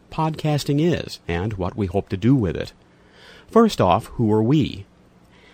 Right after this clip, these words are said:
We're just a small congregation of devoted Uru fans spread throughout the world,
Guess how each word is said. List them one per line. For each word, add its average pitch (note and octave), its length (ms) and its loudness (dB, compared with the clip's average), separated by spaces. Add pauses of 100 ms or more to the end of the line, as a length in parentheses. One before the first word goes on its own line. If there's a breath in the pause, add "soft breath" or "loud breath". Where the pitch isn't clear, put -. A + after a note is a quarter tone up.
(140)
We're A#2+ 80 2
just D#3+ 220 -2
a D3 60 0
small A#2+ 340 0
congregation B2+ 800 0
of G2+ 120 -4
devoted B2 460 2
Uru D3+ 320 2
fans G#2 600 -4
spread A2 360 -2
throughout A#2+ 360 0
the F#2+ 80 -6
world, A2+ 480 0